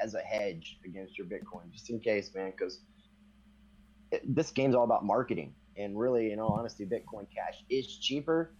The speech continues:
in the way it works and faster, and it is kinda more truer to the Satoshi white paper, but like you said, it's an altcoin. It is the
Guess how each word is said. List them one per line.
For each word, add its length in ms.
in 80
the 80
way 100
it 100
works 240
and 140
faster, 580
and 120
it 80
is 160
kinda 240
more 220
truer 360
to 240
the 60
Satoshi 580
white 260
paper, 340
but 420
like 200
you 80
said, 300
it's 220
an 120
altcoin. 480
It 80
is 160
the 80